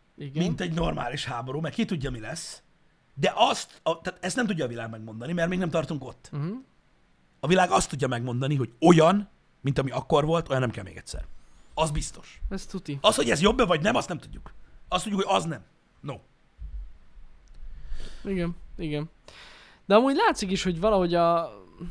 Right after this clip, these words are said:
Speaker 1: gazdaságilag, meg technológiailag elavult országokban vannak még ilyen
Speaker 2: Há,
Speaker 1: rendes
Speaker 2: ott, ott, ott
Speaker 1: háborúk.
Speaker 2: lövöldöznek még, igen. Mert a többi helyen egészen más ráhatást tudnak gyakorolni az emberiségre.
Speaker 1: Ja.
Speaker 2: És az a durva, hogy működik, mert beszopják, mint a szar.
Speaker 1: Be,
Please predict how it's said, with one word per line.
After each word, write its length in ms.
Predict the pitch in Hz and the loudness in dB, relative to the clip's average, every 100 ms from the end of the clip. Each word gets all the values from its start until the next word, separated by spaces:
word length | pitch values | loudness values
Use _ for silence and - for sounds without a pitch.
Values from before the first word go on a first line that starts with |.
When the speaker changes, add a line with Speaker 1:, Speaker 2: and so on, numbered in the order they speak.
| - - | -12 -12
Speaker 1:
gazdaságilag, 840 | 180 202 202 185 - 175 170 170 165 | 0 2 4 2 0 2 2 0 0
meg 160 | 156 | 0
technológiailag 840 | - 175 - 156 147 147 143 143 147 | 0 0 0 -2 0 0 0 0 0
elavult 560 | 143 127 123 123 123 | 0 0 -2 -6 -6
országokban 600 | 135 127 143 120 123 123 | -6 -4 -4 -6 -6 -8
vannak 300 | 120 117 127 | -8 -8 -10
még 200 | 135 127 | -8 -8
ilyen 220 | 120 120 127 | -8 -8 -6
Speaker 2:
Há, 60 | |
Speaker 1:
rendes 160 | - 294 | 0 2
Speaker 2:
ott, 60 | 269 | 2
ott, 60 | |
ott 80 | 262 | 0
Speaker 1:
háborúk. 240 | 247 233 - | 0 0 0
Speaker 2:
lövöldöznek 600 | 175 160 156 139 156 143 | 4 4 4 0 -2 -2
még, 180 | 143 | -4
igen. 300 | 135 127 117 - | -4 -6 -6 -6
Mert 140 | 180 185 | 0 2
a 60 | |
többi 260 | 240 208 185 | 4 6 6
helyen 280 | 175 185 180 | 4 2 0
egészen 460 | 190 180 135 156 | -2 -4 -2 -2
más 300 | 143 131 123 | -2 -2 -2
ráhatást 500 | 139 123 120 120 117 | -2 -4 -4 -8 -8
tudnak 220 | 139 123 | -8 -8
gyakorolni 520 | 117 127 127 117 113 113 | -8 -8 -8 -8 -10 -10
az 100 | 117 | -12
emberiségre. 680 | 110 110 - 117 113 110 - - _ | -12 -12 -12 -10 -10 -10 -16 -20 _
Speaker 1:
Ja. 220 | 160 117 127 - | -8 -6 -8 -4
Speaker 2:
És 60 | 480 | 4
az 60 | 480 | 6
a 20 | |
durva, 160 | 415 403 | 8 6
hogy 80 | 381 415 | 4 2
működik, 540 | - 339 247 - - - - | 2 2 0 -6 -12 -8 -6
mert 120 | 294 | -4
beszopják, 720 | 320 330 277 202 202 - - _ | -2 -2 -2 -4 -4 -4 -10 _
mint 160 | 247 220 | -10 -8
a 40 | |
szar. 460 | - 240 208 190 - | 0 2 2 0 -8
Speaker 1:
Be, 360 | - 180 151 | -6 -2 -2